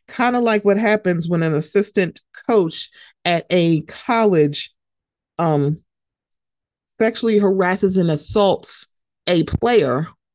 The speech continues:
on a team. This, the, the institution, the athletic director, and the head coach is definitely gonna be involved in that suit. Hello, Coppin.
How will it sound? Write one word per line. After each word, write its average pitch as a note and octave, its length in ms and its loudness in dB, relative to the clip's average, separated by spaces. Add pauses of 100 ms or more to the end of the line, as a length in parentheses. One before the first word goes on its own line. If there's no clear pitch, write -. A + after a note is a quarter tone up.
(360)
on F3+ 140 2
a C#3+ 80 -2
team. E3 600 -2 (1800)
This, - 300 -4 (280)
the, G3 240 2 (500)
the A3+ 140 2
institution, B3 800 0 (400)
the F#3+ 140 4
athletic A3 400 0
director, F3 400 0
and E3+ 120 2
the D#3+ 80 2
head F3+ 280 -2
coach F3+ 260 -2
is C3+ 140 -6
definitely D#3 320 -2
gonna D3 100 0
be C#3+ 100 2
involved C#3 340 0
in C3+ 80 0
that - 120 -4
suit. - 300 -4 (260)
Hello, A3 220 0
Coppin. - 540 -6